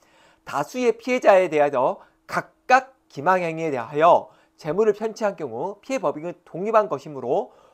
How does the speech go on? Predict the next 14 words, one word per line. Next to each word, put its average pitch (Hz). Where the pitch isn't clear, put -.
포괄일죄가 180
아닌 147
독립한 202
사기죄다. 120
그렇다만 175
피해 269
법익이 180
동일하다고 208
볼 151
수 190
있는 170
사정이 214
있는 147
경우에는 127